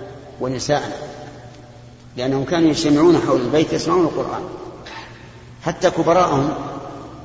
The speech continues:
كانوا يختفون ويأتون إلى حول بيت الرسول صلى الله،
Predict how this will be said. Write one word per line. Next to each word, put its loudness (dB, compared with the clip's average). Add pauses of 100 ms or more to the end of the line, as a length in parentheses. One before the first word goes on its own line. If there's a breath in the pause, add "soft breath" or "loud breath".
(240)
كانوا 4
يختفون 2
ويأتون 0
إلى 0
حول 0 (340)
بيت -2
الرسول -6
صلى -8
الله، -4